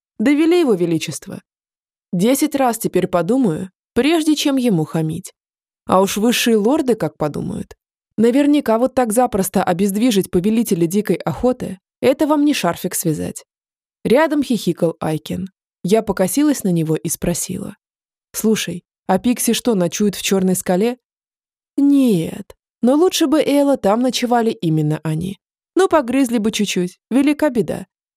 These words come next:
Слуа неспешно прошлись вокруг стола и вновь скрылись во тьме за троном.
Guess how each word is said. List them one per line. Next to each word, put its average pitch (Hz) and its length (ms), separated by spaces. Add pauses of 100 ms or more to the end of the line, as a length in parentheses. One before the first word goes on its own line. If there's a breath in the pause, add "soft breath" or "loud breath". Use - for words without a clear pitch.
(260)
Слуа 294 420
неспешно 247 580
прошлись 214 520
вокруг 190 340
стола 185 360
и 240 160
вновь 233 280
скрылись 175 480
во 165 100
тьме 156 240
за 170 140
троном. 165 480